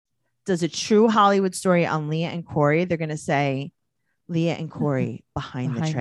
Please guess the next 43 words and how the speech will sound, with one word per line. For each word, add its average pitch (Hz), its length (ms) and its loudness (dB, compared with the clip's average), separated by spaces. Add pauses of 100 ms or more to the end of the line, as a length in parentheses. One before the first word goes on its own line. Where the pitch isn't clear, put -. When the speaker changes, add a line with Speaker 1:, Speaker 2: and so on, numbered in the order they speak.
(120)
Speaker 2:
the 113 40 -2
Speaker 1:
trailer"? - 20 -2 (460)
Speaker 2:
trailer. - 220 -6
<laughs> - 1600 -16
I 262 160 6
think 294 220 -4
for 240 160 0
sure. 180 440 0 (420)
<laughs> 202 460 -4 (1500)
Oh, 240 420 6
man, 185 220 -2
Speaker 1:
So 247 280 8
Speaker 2:
these 175 160 -4
Speaker 1:
Corey 285 300 8
Speaker 2:
two. 302 60 4
Speaker 1:
talks 294 220 6
to 285 100 6
his - 140 0
friends 214 300 -2
Cameron 185 360 0
and 170 80 -4
Chris. 160 280 -4
Yeah, 269 200 -6
these 233 220 -6
are 302 120 0
Speaker 2:
Right. - 60 -4
Speaker 1:
all, 233 180 2
this 214 200 -6
is 240 100 -10
like 269 120 0
a 208 80 -4
fourteen-year-old's 190 840 -4
barbecue. 147 540 -2
Speaker 2:
But 330 100 -2
that's 370 180 4
what 392 80 2
I 320 100 0
mean. 339 200 -6
These 339 160 -2
kids 381 180 0
are 339 80 2
so 294 300 2
young. 254 400 0